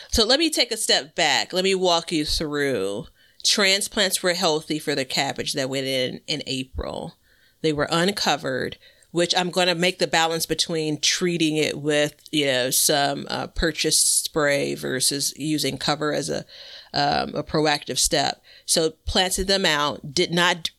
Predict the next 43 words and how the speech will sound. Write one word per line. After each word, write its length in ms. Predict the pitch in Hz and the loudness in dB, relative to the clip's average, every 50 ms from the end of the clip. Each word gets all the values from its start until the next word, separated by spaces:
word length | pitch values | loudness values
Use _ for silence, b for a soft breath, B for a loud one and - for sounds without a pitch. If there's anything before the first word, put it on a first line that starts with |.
| _ - | _ -2
put 140 | - 180 | 0 0
any 180 | 170 165 175 175 | 2 2 2 2
cover 320 | - - 196 170 - 147 | 2 2 0 0 0 0
on. 280 | 139 127 117 117 120 139 | -2 0 0 0 0 0
So 120 | - - | 0 0
they're 180 | 143 143 139 - | 2 2 2 4
out 200 | 127 147 151 160 | 4 4 4 4
in 100 | 160 160 | 4 2
the 80 | 170 156 | 2 2
wild, 440 | 151 139 139 139 139 139 143 143 135 | 2 2 4 4 4 2 2 0 0
they're 120 | 135 143 147 | -2 0 0
out 140 | 147 147 | 2 2
in 120 | 151 147 156 | 0 0 -2
the 80 | - | -2
open. 540 | - - 147 135 - - 120 110 117 120 165 B B B B B B B B | -4 -4 -4 -6 -6 -6 -6 -4 -6 -8 -10 B B B B B B B B
I 180 | - 185 233 285 | 2 2 2 2
think 260 | 277 - 269 254 240 | 0 -2 -2 0 2
I, 160 | 214 - 233 | 2 2 2
I 40 | 233 | 2
felt 160 | 233 285 226 | 2 2 2
like 120 | 247 233 - | 4 2 2
I 80 | 208 | 0
saw 280 | 208 - - 202 196 190 | 0 2 2 4 4 2
the 120 | 165 160 | 2 -2
first 460 | - - - 180 170 170 - - - | -4 0 2 2 2 2 2 0 2
cabbage 360 | - 202 165 156 151 143 - 156 | 2 2 2 2 2 0 0 0
worm 460 | 143 143 139 117 117 123 127 123 - - - | 2 2 2 0 0 -2 -4 -6 -6 -4 -2
eating 480 | - 165 160 156 147 151 156 151 151 151 | 0 0 2 2 0 0 0 -2 0 2
one 200 | 160 165 165 165 | 2 4 4 4
of 140 | 160 151 147 | 2 0 -2
the 80 | 156 | -4
four 260 | 143 - - 156 143 143 | -2 0 2 2 0 0
plants 320 | - - 165 151 123 - - | 0 0 0 2 2 2 2
that 80 | 156 | 2
are 60 | 143 | 2
in 100 | 135 135 139 | 2 2 0
the 60 | 143 | 0
one 260 | 143 143 147 143 143 139 | 0 0 0 0 0 0
bed. 480 | 147 139 135 113 - - - - - B B B B B B B B B B B _ - | 0 0 0 0 0 -2 -4 -6 -8 B B B B B B B B B B B _ -4
And 460 | 185 175 170 165 160 160 160 156 - | -2 -2 -2 -2 0 0 -2 0 -2
I 120 | 151 151 | -2 -2
picked 360 | - - - 202 190 - - | -2 0 0 0 0 0 -2
it 300 | 233 214 214 196 - - | 0 0 0 0 -2 -6